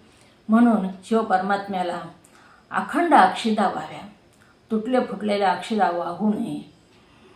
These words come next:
अखंड अक्षिदा जर वाहिलं तर अक्षय सुखाची प्राप्ती होते, तुटलेला अक्षदा वाहिला तर दुर्भाग्य वाट्याला येतं असं शास्त्रात सांगितलेलं आहे. म्हणून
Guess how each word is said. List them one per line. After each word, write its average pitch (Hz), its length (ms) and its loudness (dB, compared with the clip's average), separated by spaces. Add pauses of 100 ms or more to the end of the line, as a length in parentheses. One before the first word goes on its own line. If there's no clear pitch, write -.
(540)
अखंड 214 400 2
अक्षिदा 202 440 -2
जर 190 120 -2
वाहिलं 190 440 -4
तर 214 60 -4
अक्षय - 500 -4
सुखाची - 720 -6
प्राप्ती 208 480 2
होते, 175 720 -8 (460)
तुटलेला 190 400 -4
अक्षदा 190 520 -4
वाहिला 175 300 -6
तर 202 180 -4
दुर्भाग्य 208 540 -4
वाट्याला 202 520 0
येतं 196 260 -2
असं 190 280 -6
शास्त्रात 190 360 -6
सांगितलेलं 180 760 -6
आहे. 208 300 -8 (680)
म्हणून 202 380 4